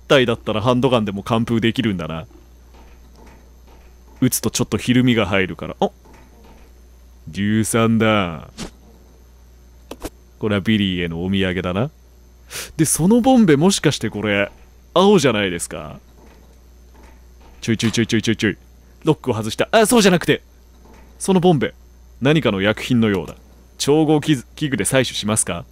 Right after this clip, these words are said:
はい！調合器具には赤い薬品が入っている。これで、硫酸！これがバッテリーの原料になるんだよな。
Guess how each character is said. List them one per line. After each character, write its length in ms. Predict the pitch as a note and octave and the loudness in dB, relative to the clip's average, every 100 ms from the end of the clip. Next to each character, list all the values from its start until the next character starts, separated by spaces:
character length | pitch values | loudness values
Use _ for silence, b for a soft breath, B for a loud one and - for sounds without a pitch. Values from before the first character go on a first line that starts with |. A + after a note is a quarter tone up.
| - - b b b b b b b b - | -20 -20 b b b b b b b b -8
は 320 | - D#4 E4+ | 4 6 8
い！ 140 | F4+ - - - - - - - - - - - - - | 6 -2 -16 -20 -20 -20 -20 -20 -20 -20 -20 -20 -20 -8
調 260 | - B2+ | -2 0
合 120 | B2+ B2 | 0 0
器 120 | A#2+ | -2
具 80 | G#2+ | -2
に 80 | |
は 100 | F#2 - A2+ | -4 0 0
赤 180 | A#2+ C#3 | 2 2
い 60 | |
薬 180 | C3 - | 2 0
品 140 | A#2 | -4
が 80 | G#2+ | -2
入 140 | F2+ G2 | -2 -4
っ 20 | |
て 140 | - | -6
い 80 | C#2 | -20
る。 80 | - - - - - - - - - - | -20 -20 -20 -20 -20 -20 -20 -20 -20 -20
こ 160 | - A2+ | -4 -2
れ 120 | A#2 | 0
で、 240 | G#2+ D#3+ - - - _ - _ - | 2 2 0 -8 -20 _ -20 _ 0
硫 220 | F3 A#3 | 6 6
酸！ 360 | G#3+ A3+ F#3 - - - - - - - - | 8 6 4 0 -14 -20 -20 -20 -20 -20 -2
こ 140 | G3 | 2
れ 40 | G3+ | 4
が 80 | |
バ 140 | F#3+ F#3 | 4 2
ッ 40 | |
テ 240 | - - F#3 | 2 0 2
リ 180 | F#3+ | 2
ー 40 | F#3 | 4
の 120 | F3+ | 4
原 240 | D#3+ E3+ | 4 4
料 160 | E3+ E3+ | 4 2
に 100 | C3 | 2
な 100 | A2+ | -2
る 140 | A2 | -2
ん 60 | F#2+ | -6
だ 60 | D#2+ | -8
よ 120 | E2 | -2
な。 200 | B2+ | -2